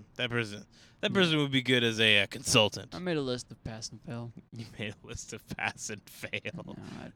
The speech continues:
Speaker 2: I, I did not. I'm kidding. I can't find it. I feel like he has a connection to someone. I can't find it.
Speaker 1: Uh, maybe he,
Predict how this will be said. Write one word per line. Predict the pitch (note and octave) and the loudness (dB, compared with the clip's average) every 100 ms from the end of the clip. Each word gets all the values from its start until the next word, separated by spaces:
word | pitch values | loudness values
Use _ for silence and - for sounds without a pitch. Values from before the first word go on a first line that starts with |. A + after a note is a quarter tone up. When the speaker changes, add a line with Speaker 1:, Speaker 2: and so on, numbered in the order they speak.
| - | -12
Speaker 2:
I, | |
I | |
did | C3+ C#3 C3+ | -4 -2 -2
not. | A#2+ G#2+ | -6 -10
I'm | D3 | -16
kidding. | C3+ B2+ D3 | -14 -12 -10
I | E3 | -4
can't | A#3+ G3+ | -2 -2
find | - F#3 E3+ | 0 0 0
it. | D3 | -2
I | D3 - | -4 -4
feel | G#3 | 0
like | F#3+ - | 0 0
he | C#3 C#3+ | -6 -4
has | C3+ | -4
a | A#2+ A#2 _ _ _ _ _ _ | -4 -6 _ _ _ _ _ _
connection | - A#2+ A#2+ B2 | -16 -16 -16 -18
to | A#2+ | -16
someone. | G#2+ B2 A#2+ | -14 -12 -10
I | A#2+ - | -10 -8
can't | B2 - | -10 -8
find | G#2+ A2 | -8 -8
it. | B2 _ _ _ _ - | -14 _ _ _ _ -14
Speaker 1:
Uh, | G#2+ G#2 G#2 G#2+ | -10 -8 -8 -6
maybe | A2+ A#2+ B2 | -6 -6 -8
he, | A2+ A#2 A2+ A2 G#2+ G#2 | -10 -10 -10 -10 -10 -12